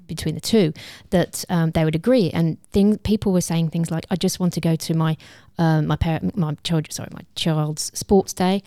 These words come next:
or, um, Christmas performance or something like that. And then,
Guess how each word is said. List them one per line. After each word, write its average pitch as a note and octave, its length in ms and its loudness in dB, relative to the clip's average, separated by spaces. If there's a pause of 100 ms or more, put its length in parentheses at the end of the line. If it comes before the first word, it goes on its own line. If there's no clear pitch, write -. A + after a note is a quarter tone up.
(320)
or, D#3+ 600 2
um, E3 420 -6
Christmas E3 300 -2
performance G3+ 680 4
or E3 120 2
something E3 340 -2
like - 80 -10
that. D#3+ 220 -2
And E3+ 140 4
then, F3+ 120 2